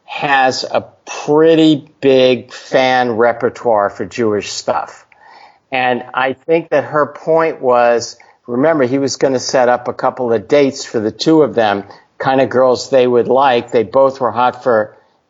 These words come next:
you know, Amy Turlow, you know. These, none of these things are accidental. So thi-, so Audrey Cohen was the girl that, gra-, you know, that sh-, that, uh, Miles got for himself, and presumably he was gonna get another Audrey Cohen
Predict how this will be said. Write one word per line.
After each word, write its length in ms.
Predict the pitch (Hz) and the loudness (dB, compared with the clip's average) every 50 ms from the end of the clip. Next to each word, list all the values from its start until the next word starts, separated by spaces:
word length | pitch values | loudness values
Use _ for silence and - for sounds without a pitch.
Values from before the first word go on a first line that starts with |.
| _ _ _ - | _ _ _ -4
you 120 | 135 131 | -2 0
know, 340 | 120 110 101 98 98 - - _ _ _ _ - - - _ _ _ - | 0 2 0 -2 -4 -8 -18 _ _ _ _ -20 -20 -20 _ _ _ -4
Amy 420 | - 131 135 135 135 131 123 117 | 0 2 2 4 4 2 2 0
Turlow, 800 | 117 - - - 170 165 175 160 135 107 90 85 85 95 98 - _ _ | -2 -6 -4 0 2 2 4 4 2 2 0 -2 -6 -10 -12 -16 _ _
you 160 | - 131 139 135 | -2 0 2 2
know. 380 | 131 123 123 123 127 - - - - - - _ _ _ _ _ _ _ _ 139 | 2 2 2 0 -2 -4 -10 -20 -20 -20 -20 _ _ _ _ _ _ _ _ -4
These, 300 | 127 156 170 - - 143 | 0 0 0 0 0 0
none 200 | 147 170 196 196 | 2 2 2 2
of 80 | 180 | 2
these 220 | 160 156 139 - - | 0 0 -2 0 0
things 240 | 175 160 139 - 156 | 0 0 0 0 0
are 80 | 147 | 2
accidental. 640 | 135 131 131 131 - - 143 131 156 175 156 123 110 | 2 2 0 -2 -2 -6 -2 0 0 0 0 -2 -4
So 220 | - - - 131 117 | -6 -4 -4 -4 -4
thi-, 280 | 107 143 170 165 - - | 0 -2 -2 -2 -4 -10
so 260 | - - 147 139 127 | -4 -2 0 0 2
Audrey 420 | 123 139 151 175 165 160 165 151 | 2 2 0 0 0 -2 -4 -4
Cohen 380 | 147 - 160 151 151 143 135 131 | -4 -2 -2 0 0 0 0 -2
was 220 | 127 123 110 - | -4 -4 -4 -4
the 80 | - 123 | -8 -6
girl 320 | - 120 127 127 120 120 | -2 0 0 2 2 2
that, 340 | 113 120 113 104 - _ - | 0 0 -2 -2 -4 _ -20
gra-, 340 | - - 139 143 147 147 - - | -10 -2 0 0 0 0 -2 -2
you 160 | 139 131 127 | -2 0 0
know, 180 | 117 104 101 | 0 0 -2
that 260 | 101 95 117 110 101 - | 0 0 -2 -2 -2 -4
sh-, 200 | - - - _ _ | -10 -14 -14 _ _
that, 360 | - 120 110 107 - - - | -2 0 0 0 -2 -4 -2
uh, 200 | 117 107 104 107 | 0 0 0 0
Miles 640 | 104 107 123 151 190 220 190 139 113 104 - - - _ - - _ _ _ _ _ - - | 0 0 0 0 2 2 2 2 0 -2 -4 -8 -18 _ -20 -20 _ _ _ _ _ -16 -6
got 260 | - 143 131 131 131 - | -2 -2 -2 -2 -2 -2
for 120 | 151 139 | -2 -2
himself, 560 | 123 117 117 - - 185 175 151 135 135 - | -2 -2 -4 -6 0 2 2 2 2 0 -2
and 240 | 147 135 127 139 135 - _ _ _ _ _ _ | -4 -4 -4 -6 -8 -12 _ _ _ _ _ _
presumably 580 | - 139 127 110 156 208 214 180 143 131 131 | -6 -6 -4 -2 0 0 0 2 2 2 2
he 80 | 131 135 | 2 2
was 180 | 127 127 110 - | 0 -2 -4 -2
gonna 200 | 151 139 135 131 | 0 0 0 2
get 160 | 120 135 131 | 2 2 2
another 440 | 127 131 135 147 151 135 139 127 117 | 2 2 2 2 2 2 2 2 2
Audrey 300 | 117 120 113 113 113 113 | 2 2 0 -2 -4 -6
Cohen 480 | - - 131 127 123 120 117 107 104 | -4 -2 -2 0 0 0 -2 -4 -6